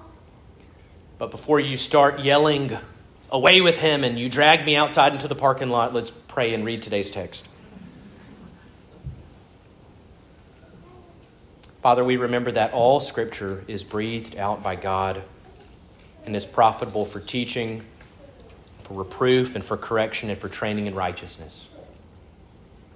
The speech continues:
that we may be filled and equipped for the work you would have for us. Father, speak through your word to your people, we ask in Jesus' name. Amen. Read our text, Acts twenty-one,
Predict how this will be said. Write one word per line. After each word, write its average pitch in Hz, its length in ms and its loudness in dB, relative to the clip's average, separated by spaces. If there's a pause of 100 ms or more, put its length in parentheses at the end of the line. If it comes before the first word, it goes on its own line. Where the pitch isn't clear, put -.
(480)
that - 140 -6
we 120 100 -10
may 110 220 -4
be 104 320 -6 (460)
filled 120 280 4
and 113 100 -2
equipped 110 460 -2
for - 160 -8
the 107 80 -2
work 120 320 -2
you 117 60 -4
would 110 80 0
have 107 200 0
for 92 240 -6
us. - 320 -10 (220)
Father, 110 240 0
speak 151 320 -4
through 143 160 2
your 127 160 0
word 143 360 4
to 139 100 -6
your 135 120 -2
people, 113 360 -4
we 110 160 2
ask 110 300 2
in 98 80 -6
Jesus' 107 400 -8
name. 80 100 -14 (1120)
Amen. 95 220 -8 (1200)
Read 135 140 2
our 127 80 6
text, 202 500 4 (420)
Acts 139 200 2
twenty-one, 175 720 6